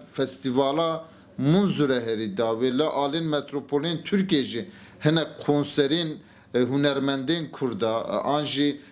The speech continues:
tiyatroyên Kurda, festivalên Kurda tên qedexe kirin. Ew û li ev mesela li Kurdistanê dest pê kir, ser Kurda dest pê kir. Ana bi şeklekî fireh,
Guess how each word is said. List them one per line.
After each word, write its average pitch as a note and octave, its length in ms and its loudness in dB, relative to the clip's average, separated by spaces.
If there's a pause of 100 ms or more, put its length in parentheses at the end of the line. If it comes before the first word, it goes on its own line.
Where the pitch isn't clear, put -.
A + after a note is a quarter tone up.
(160)
tiyatroyên D3 800 0
Kurda, A2+ 600 0
festivalên C3+ 800 0
Kurda E3+ 380 -4
tên E3+ 140 0 (100)
qedexe A2+ 460 -4
kirin. B2+ 260 -2 (380)
Ew D#3 40 4
û G#3+ 260 4
li A3+ 80 6 (140)
ev A#3+ 200 4
mesela G3 760 0 (420)
li C#3 80 4
Kurdistanê A#2+ 800 0
dest - 260 -2
pê G2+ 120 0
kir, A2 80 0
ser D#3+ 320 2
Kurda C3 400 0
dest B2 240 -2
pê C3 80 -2
kir. F#3 120 0 (120)
Ana F#3+ 360 0 (300)
bi B2+ 120 0
şeklekî E3+ 540 0
fireh, F3+ 360 0